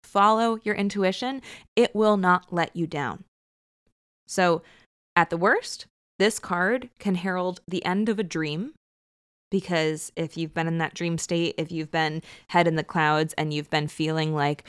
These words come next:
"Yeah, you know, I am dreaming this up," and you're kind of, like, in la la land, it's more of delusion without action,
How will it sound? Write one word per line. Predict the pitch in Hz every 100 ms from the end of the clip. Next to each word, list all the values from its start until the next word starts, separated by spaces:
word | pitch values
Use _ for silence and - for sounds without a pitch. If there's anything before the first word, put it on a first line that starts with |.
| - - _ -
"Yeah, | 226 214 220
you | 220 196
know, | 180 180 -
I | 170 165 165 160 165 -
am | 160 160
dreaming | 220 247 247
this | 240 220 196
up," | 190 185 - 170
and | 170 160 160 160 - _ _ -
you're | 185
kind | 185 196 190
of, | 170
like, | 156 -
in | 160
la | 147 139
la | 151 165
land, | 170 175 170
it's | - 170
more | 160 156
of | 151 -
delusion | 156 151 147 175 175 185 180 _
without | 180 156 147 -
action, | 135 135 - 175 185